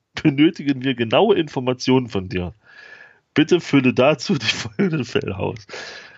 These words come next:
Ja. Frage. <laughs> Das ist so krass. Warum benötigst du das Geld unbedingt jetzt?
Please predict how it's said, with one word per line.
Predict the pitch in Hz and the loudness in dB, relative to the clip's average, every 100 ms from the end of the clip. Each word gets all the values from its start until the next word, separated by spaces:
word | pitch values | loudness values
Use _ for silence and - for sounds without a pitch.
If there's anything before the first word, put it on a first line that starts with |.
| - | 0
Ja. | 131 127 87 - _ _ _ _ _ _ _ _ | 4 4 2 -6 _ _ _ _ _ _ _ _
Frage. | - - 110 139 156 117 110 - | -14 0 2 4 4 2 -2 -2
<laughs> | 143 143 - 117 - - | -4 -4 -18 -20 -6 -4
Das | - - | -4 -8
ist | - | -10
so | 127 | -10
krass. | - 107 - - - - - - 90 | -8 -8 -10 -10 -10 -10 -14 -18 -18
Warum | - 117 156 190 165 | 0 2 4 2 0
benötigst | 143 127 160 165 165 - 139 | 0 2 2 0 -6 -8 -4
du | |
das | 143 147 - | 2 2 4
Geld | 120 139 - | 4 4 2
unbedingt | - 190 214 190 190 180 | 0 0 0 0 0 -2
jetzt? | - 120 143 - - | 2 2 2 -4 -10